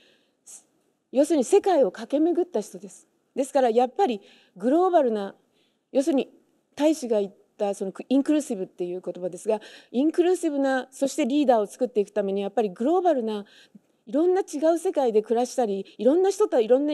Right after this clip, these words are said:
ことを一緒にしたりする人たちを、やっぱり子供の時から若い時から育てなきゃいけない。さっき素晴らしい踊りがありましたが、やっぱりインドに何年間もいらっしゃって、これだけのことができる。つまり、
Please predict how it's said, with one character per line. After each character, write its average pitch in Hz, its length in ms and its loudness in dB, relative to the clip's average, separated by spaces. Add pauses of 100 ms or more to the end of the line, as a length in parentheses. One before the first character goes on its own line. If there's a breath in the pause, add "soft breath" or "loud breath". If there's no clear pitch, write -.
(120)
こ 277 120 -6
と 277 80 2
を 240 40 2
一 214 100 -2
緒 349 160 -4
に 339 120 2
し 330 80 -10
た 339 80 0
り 254 100 0
す 233 120 -4
る 220 80 -2
人 208 180 -2
た 190 100 0
ち 254 140 2
を、 214 100 2 (280 loud breath)
や 226 100 2
っ 247 100 -2
ぱ 381 120 2
り 302 140 0 (260 loud breath)
子 254 100 -2
供 269 220 6
の 277 100 2
時 262 180 0
か 214 120 0
ら 202 100 0
若 214 240 0
い 277 60 0
時 214 180 -2
か 196 140 -6
ら 190 60 -8
育 285 260 0
て 392 100 2
な 359 100 0
き 220 100 -2
ゃ 190 40 0
い 175 60 -4
け 180 120 -6
な 170 140 -8
い。 165 100 -10 (460)
さ 285 140 -2
っ - 40 0
き 208 120 -10
素 - 140 -8
晴 254 80 2
ら 277 120 2
し 294 100 -12
い 285 100 0
踊 196 260 0
り 185 40 -2
が 196 80 -4
あ - 20 -6
り 190 80 -6
ま 196 100 -4
し 190 80 -16
た 190 80 -6
が、 185 120 -6 (160 loud breath)
や 208 80 -2
っ 208 40 -4
ぱ 233 80 -2
り 202 160 -2
イ 269 100 4
ン 294 80 6
ド 214 120 2
に 175 180 -8 (320 soft breath)
何 247 240 0
年 294 160 2
間 220 160 -2
も 185 80 -6
い 180 60 -4
ら 185 80 -6
っ - 20 -8
し - 120 -10
ゃ 196 60 -2
っ - 20 -6
て、 190 360 -10
こ - 160 -8
れ 233 60 0
だ 277 120 2
け 285 100 -2
の 269 120 2
こ 262 100 -2
と 277 80 -2
が 240 80 0
で 185 120 -4
き 196 100 -6
る。 190 120 -12
つ - 120 -4
ま 269 100 2
り、 208 140 -4